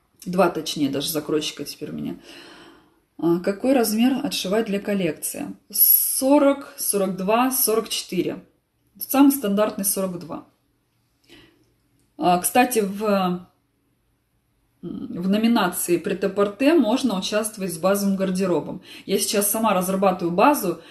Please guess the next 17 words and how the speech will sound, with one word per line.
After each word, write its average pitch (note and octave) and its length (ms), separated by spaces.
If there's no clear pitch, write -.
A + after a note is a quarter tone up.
и G3 140
понимаю, A3 480
насколько G#3 420
это, G3 200
кстати, G#3 400
сложно. G#3 840
Может G3+ 300
быть, G3+ 200
это G3 120
не G3+ 100
так F#3 260
затратно, F#3 760
не F#3 180
так F#3 300
долго, G3+ 560
но G3+ 420
сложно G#3 800